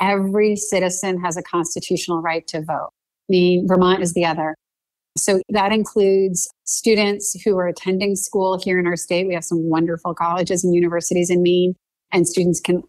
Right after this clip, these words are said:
either vote in their home of origin where they went to high school or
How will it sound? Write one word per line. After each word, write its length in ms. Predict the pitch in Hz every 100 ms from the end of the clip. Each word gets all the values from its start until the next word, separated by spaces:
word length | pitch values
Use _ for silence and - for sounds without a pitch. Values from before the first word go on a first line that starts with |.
| -
either 480 | 175 170 175 170 170
vote 340 | 160 165 170 -
in 180 | 165 165
their 280 | 160 160 -
home 320 | - 170 170
of 220 | 165 160 - -
origin 640 | 185 185 180 180 175 185
where 140 | 165
they 80 | 165
went 160 | 165 165
to 80 | 180
high 160 | 247
school 480 | 262 - 247 226 214
or 380 | 190 185 180